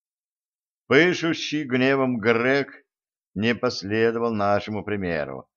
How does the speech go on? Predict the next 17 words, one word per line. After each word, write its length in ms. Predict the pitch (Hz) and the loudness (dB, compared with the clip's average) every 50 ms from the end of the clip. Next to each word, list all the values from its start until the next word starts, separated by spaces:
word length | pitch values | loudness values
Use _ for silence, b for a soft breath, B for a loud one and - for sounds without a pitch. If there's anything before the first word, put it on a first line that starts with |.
| _ _ _ _ _ _ _ _ _ - | _ _ _ _ _ _ _ _ _ 2
Он 160 | 135 165 175 | 4 4 6
остался 480 | 180 165 - - 170 165 151 143 156 143 | 4 2 4 4 4 4 4 4 0 -2
стоять 360 | - - 151 151 147 139 147 | 0 4 6 6 6 6 2
неподалёку 720 | 139 147 123 123 143 143 147 147 135 123 104 92 - - 92 | -2 -4 0 0 2 4 4 2 4 2 0 0 0 -2 -2
от 140 | 98 95 101 | -2 0 0
медленно 500 | 123 135 131 104 110 120 117 110 113 101 | 2 2 2 2 2 0 0 0 0 0
поднимавшегося 920 | - 117 113 101 113 120 117 117 113 107 104 - 113 110 101 - 104 107 | 0 0 0 0 0 0 2 2 2 2 0 -2 -4 -2 -2 -2 -2 -2
Махмуда 680 | 107 104 - 107 110 107 117 123 123 127 131 127 - _ _ _ _ _ _ _ _ _ _ | -2 -2 -2 -2 0 0 0 0 2 0 0 -2 -4 _ _ _ _ _ _ _ _ _ _
и, 200 | - 104 117 123 | -2 0 0 2
по 180 | 117 127 127 117 | 2 2 0 0
всей 260 | 101 - 123 127 123 | 0 -2 0 0 0
видимости, 800 | 110 120 123 131 131 120 131 131 135 127 - - 120 127 120 104 85 | 0 0 0 0 0 0 0 -2 -2 -2 -4 -6 -4 -4 -4 -4 -2
не 120 | 98 101 | -4 -2
приняв 440 | 92 107 107 110 117 120 113 110 - | -2 0 0 2 4 4 2 2 0
всерьёз 680 | - - - 107 110 107 110 113 120 127 127 - - | -8 -6 0 0 2 2 4 2 2 0 0 -4 -6
угрозу 440 | - 90 101 101 104 101 92 95 95 | -6 -4 -2 -2 -2 -2 0 2 0
оружием, 680 | 98 98 110 123 131 110 120 135 135 131 135 120 - | 2 2 2 0 0 0 0 0 0 0 -2 -4 -6